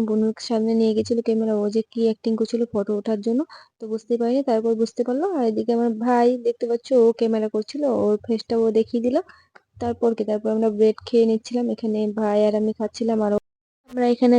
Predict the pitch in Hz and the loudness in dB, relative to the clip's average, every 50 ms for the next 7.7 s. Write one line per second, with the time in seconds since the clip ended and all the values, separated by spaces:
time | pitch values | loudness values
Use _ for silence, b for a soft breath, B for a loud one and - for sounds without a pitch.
0 | 240 214 220 226 226 220 226 226 - - 226 220 226 226 226 220 220 214 208 208 | 6 6 4 4 6 6 4 2 2 0 0 2 4 6 6 6 4 2 2 0
1 | 208 208 208 - - - - 220 208 - - - - 220 220 220 220 214 208 202 | 2 2 2 0 -4 -6 -4 -4 -4 -4 -4 -6 -4 -2 -2 0 0 0 0 0
2 | 202 196 196 208 208 208 208 214 214 - - 220 208 233 247 254 - 214 - 208 | 0 0 0 0 0 0 0 -2 -2 -2 -4 -2 -2 -2 -2 -2 -2 -4 -2 -2
3 | 202 196 202 202 196 - - 233 - - 214 208 220 214 - - - 214 208 202 | -2 0 -2 -2 -4 -6 -12 -10 -4 -2 0 0 0 -2 -4 -4 -2 -2 -2 0
4 | 190 208 254 254 B B B B _ - 220 220 226 220 240 233 247 240 233 226 | 0 -2 -2 -2 B B B B _ -10 -10 -8 -4 -4 -2 0 2 2 2 2
5 | 220 220 220 220 220 220 214 214 214 214 - 214 208 - - 226 214 208 202 208 | 2 2 2 2 2 2 2 2 2 0 0 -2 -4 -2 -2 -2 0 0 2 0
6 | 214 202 208 214 208 - 220 220 214 214 214 220 220 226 220 220 226 220 - 226 | 2 2 2 2 2 2 2 2 2 2 2 2 2 2 2 2 0 0 0 -2
7 | 220 - 233 220 220 220 220 220 226 220 220 208 208 202 | 0 0 -2 0 0 0 0 0 0 0 0 0 0 0